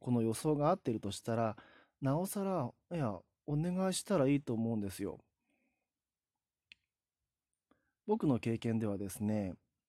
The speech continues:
直接振られ、振られたとしても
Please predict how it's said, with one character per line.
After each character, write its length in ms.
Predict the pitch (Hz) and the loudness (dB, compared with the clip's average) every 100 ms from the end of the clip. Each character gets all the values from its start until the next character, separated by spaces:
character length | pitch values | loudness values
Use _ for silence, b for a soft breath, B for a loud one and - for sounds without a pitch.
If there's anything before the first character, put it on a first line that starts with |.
| _ _ _ _ _ _ _ _ _ _ _ _ _ _ _ _ b b b b b b b b _ _ - | _ _ _ _ _ _ _ _ _ _ _ _ _ _ _ _ b b b b b b b b _ _ 2
直 140 | 143 - | 2 0
接 540 | - 214 196 - 196 | 2 2 2 2 2
振 320 | 147 - 165 | 0 0 4
ら 140 | 175 180 | 6 6
れ、 280 | 180 175 - _ _ _ _ _ _ - | 6 4 2 _ _ _ _ _ _ -10
振 180 | - | 2
ら 120 | 165 170 | 4 4
れ 120 | 175 | 2
た 140 | 190 | 0
と 140 | 131 113 | -2 -2
し 100 | - | 2
て 140 | 143 | 2
も 180 | 113 | 2